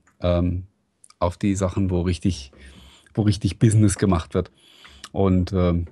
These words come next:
das ist natürlich schade, ist der schöne Titel weg. Das ist, damit kann ich aber leben. Ich hab auch, äh, bin auch zuvor, äh,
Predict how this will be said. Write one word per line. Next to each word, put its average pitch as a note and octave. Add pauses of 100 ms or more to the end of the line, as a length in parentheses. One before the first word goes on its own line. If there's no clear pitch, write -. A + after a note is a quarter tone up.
(140)
das E2+
ist F2+
natürlich F2
schade, A#2+
ist A2
der F#2+
schöne F2+
Titel A2
weg. G#2+
Das G2
ist, F#2
damit F#2
kann F2
ich F2
aber F#2
leben. A2
Ich -
hab -
auch, F2
äh, F2+ (580)
bin -
auch -
zuvor, A#2+
äh, -